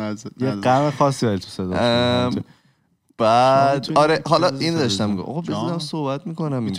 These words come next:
Speaker 3: اینجا.
Speaker 2: بندازی روی تلویزیون که ما هم ببینیم. لطفاً.
Speaker 1: واقعاً همزمان.
Speaker 3: اه... چیزی که می‌خواستم بگم اینه که احتمالاً حالا از کمک شما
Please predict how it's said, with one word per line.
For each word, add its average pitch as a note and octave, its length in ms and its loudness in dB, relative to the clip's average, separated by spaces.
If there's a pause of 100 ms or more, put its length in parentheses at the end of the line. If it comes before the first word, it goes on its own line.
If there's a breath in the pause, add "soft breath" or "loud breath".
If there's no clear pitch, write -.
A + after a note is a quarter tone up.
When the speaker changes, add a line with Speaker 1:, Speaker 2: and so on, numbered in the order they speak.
Speaker 3:
اینجا. D#3+ 80 0
Speaker 2:
بندازی D#3+ 240 -2
روی D3+ 140 -2
تلویزیون B2 420 -4
که C#3 100 -6
ما B2+ 160 0
هم B2+ 80 0
ببینیم. G#2+ 400 -2 (1200)
لطفاً. F#2+ 180 -8
Speaker 1:
واقعاً F#2+ 480 -4
همزمان. F#2+ 460 -8
Speaker 3:
اه... A#2+ 220 -2
چیزی C#3 280 -6
که F3+ 120 -4
می‌خواستم C3 460 -4
بگم B2 240 -4
اینه D#3 160 -8
که D#3+ 320 -4
احتمالاً A#2+ 540 0
حالا B2 220 2
از B2+ 180 0
کمک A2+ 340 -2
شما A2 480 -2